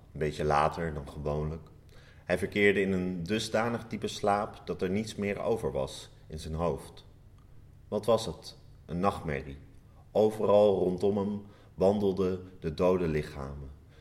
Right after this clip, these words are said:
met witte ogen, afbladderende huid, maar daar was hij niet bang van geworden. Het was een prachtige dag.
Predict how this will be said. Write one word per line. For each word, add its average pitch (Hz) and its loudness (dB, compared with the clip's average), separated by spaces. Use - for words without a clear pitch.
met - -14
witte 85 -2
ogen, 87 -2
afbladderende 85 -2
huid, 78 -4
maar 87 -10
daar 90 0
was 92 -4
hij 90 -6
niet 92 -6
bang 80 0
van 69 -10
geworden. 65 -10
Het 87 -10
was 98 -4
een 95 -4
prachtige 107 -6
dag. 67 -10